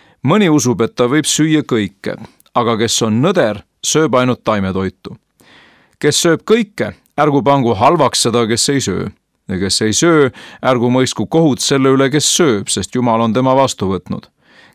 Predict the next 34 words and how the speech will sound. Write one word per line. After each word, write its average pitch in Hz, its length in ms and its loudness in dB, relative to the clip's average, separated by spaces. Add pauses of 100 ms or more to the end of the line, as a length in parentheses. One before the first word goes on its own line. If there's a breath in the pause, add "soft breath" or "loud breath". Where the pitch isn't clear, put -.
(100)
Kes 202 320 0
oled 175 240 2
sina, 127 460 0 (100)
et 117 80 0
sa 113 160 -2
mõistad 127 400 -2
kohut 147 480 0
võõra 127 400 2
sulase 98 480 0
üle? 95 140 -4 (580 soft breath)
Oma 170 320 4
isanda 131 560 2
ees 104 240 0
ta 98 160 -6
seisab 127 400 0
või 139 160 0
langeb, 104 380 -2 (420 soft breath)
aga 92 160 -4
ta 98 80 -2
jääb 147 240 2
seisma, 120 460 0 (260 loud breath)
sest - 260 -6
Issand 113 360 -2
suudab 123 420 0
teda 104 240 -2
püsti 104 320 -4
hoida. 101 380 -4 (720 loud breath)
Mõni 190 300 2
jälle 110 400 2 (160)
hindab 120 420 0
ühte 139 480 0 (240 loud breath)
päeva 127 340 2
muudest 117 460 -2
paremaks, 101 600 -4